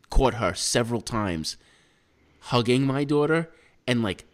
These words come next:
licking her face or, like, spitting on her and stuff. And my, you, you remember last year, my daughter was sick, like, every two weeks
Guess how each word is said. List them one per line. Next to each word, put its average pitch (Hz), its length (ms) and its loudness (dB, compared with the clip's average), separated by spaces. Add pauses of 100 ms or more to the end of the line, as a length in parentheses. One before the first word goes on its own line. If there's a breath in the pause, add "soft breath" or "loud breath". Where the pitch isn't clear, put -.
licking 117 480 0
her 117 140 -2
face - 560 -4
or, 113 80 -4
like, 95 200 -8
spitting 110 520 0
on 80 180 -4
her 87 220 -6
and 76 120 -6
stuff. - 400 -10 (920 soft breath)
And 113 300 0
my, 131 280 0
you, 165 240 -2
you 165 180 2
remember 110 340 2
last 117 300 -2
year, 143 100 6
my 98 160 2
daughter 117 280 6
was 95 160 0
sick, - 260 -2
like, 82 260 -10
every 104 380 -4
two 127 300 0
weeks 113 440 0